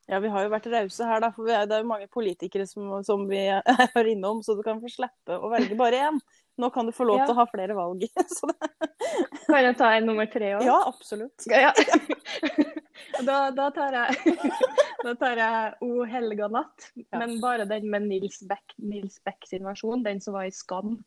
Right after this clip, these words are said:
Speaker 1: Ja.
Speaker 2: Eh, for dem som så Skam, en helt fantastisk, eh, scene der den sangen var med.
Speaker 1: Mm.
Speaker 2: Så jeg ble helt forelsket i den sangen.
Speaker 1: Mm.
Speaker 2: Så da ble det tre.
Speaker 1: Ja, men så bra.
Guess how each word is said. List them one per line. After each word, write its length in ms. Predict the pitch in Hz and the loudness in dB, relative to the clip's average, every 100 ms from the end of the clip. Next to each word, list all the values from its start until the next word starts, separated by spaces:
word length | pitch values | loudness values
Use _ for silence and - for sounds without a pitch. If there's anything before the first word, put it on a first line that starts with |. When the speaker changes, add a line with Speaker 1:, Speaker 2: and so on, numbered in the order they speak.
| _ | _
Speaker 1:
Ja. 100 | - 180 - - | -16 -16 -16 -14
Speaker 2:
Eh, 260 | 214 202 196 | -10 -8 -8
for 120 | 208 | -6
dem 140 | 196 | -6
som 140 | 190 190 | -6 -8
så 160 | 202 190 | -6 -8
Skam, 380 | - - 180 202 - | -8 -8 -6 -8 -10
en 140 | 202 | -10
helt 160 | 196 196 | -8 -8
fantastisk, 720 | 196 202 208 - - - - | -8 -8 -12 -10 -12 -12 -12
eh, 140 | 190 | -12
scene 400 | 190 196 196 175 175 | -8 -6 -4 -6 -8
der 140 | 185 | -6
den 180 | 180 175 | -6 -8
sangen 320 | 180 190 170 170 | -10 -12 -12 -14
var 120 | 180 | -14
med. 180 | 165 180 - | -14 -12 -2
Speaker 1:
Mm. 240 | 240 185 | -2 0
Speaker 2:
Så 120 | 196 | -2
jeg 80 | 196 | -4
ble 100 | 190 | -4
helt 200 | 185 185 | -4 -6
forelsket 440 | 202 190 180 - 170 | -2 -2 -4 -10 -10
i 120 | 175 | -10
den 60 | 180 | -12
sangen. 300 | 170 160 - _ _ 214 | -14 -14 -20 _ _ -8
Speaker 1:
Mm. 180 | 190 185 _ _ - - - - | -8 -10 _ _ -18 -16 -18 -20
Speaker 2:
Så 180 | - - | -10 -2
da 40 | 240 | 0
ble 160 | 277 | 4
det 120 | 269 277 | 2 2
tre. 200 | 180 - - _ _ - | -2 -4 -12 _ _ 2
Speaker 1:
Ja, 120 | 180 | 4
men 100 | 196 | 4
så 160 | 196 190 | 2 0
bra. 260 | 165 165 | 4 2